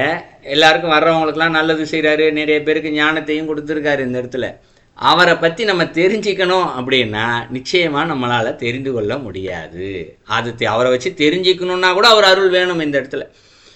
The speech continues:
இப்போ உதாரணத்துக்கு திருவண்ணாமலைக்கே போறாங்க, ஒரு நூறு பேர் போறாங்க. போன உடனே அங்க ஒரு ரமணர்னு ஒருத்தர் இருக்கிறாரு, அவர் ஒரு பெரிய இறை ஒருத்தர் இருக்காரு, அவர் சாமிப்பா அப்படின்னு சொன்னா, நூறு பேரும் போய் நிக்கிறாங்க.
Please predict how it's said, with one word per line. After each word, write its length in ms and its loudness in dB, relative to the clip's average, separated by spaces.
இப்போ 220 0
உதாரணத்துக்கு 480 4
திருவண்ணாமலைக்கே 680 0
போறாங்க, 500 0
ஒரு 180 -4
நூறு 260 0
பேர் 240 2
போறாங்க. 540 0
போன 260 0
உடனே 240 2
அங்க 160 0
ஒரு 140 0
ரமணர்னு 480 -2
ஒருத்தர் 220 0
இருக்கிறாரு, 640 -2
அவர் 180 -4
ஒரு 120 0
பெரிய 500 2
இறை 280 2
ஒருத்தர் 280 -2
இருக்காரு, 560 0
அவர் 300 -12
சாமிப்பா 640 2
அப்படின்னு 220 -4
சொன்னா, 460 -2
நூறு 320 -2
பேரும் 280 -2
போய் 280 2
நிக்கிறாங்க. 420 -4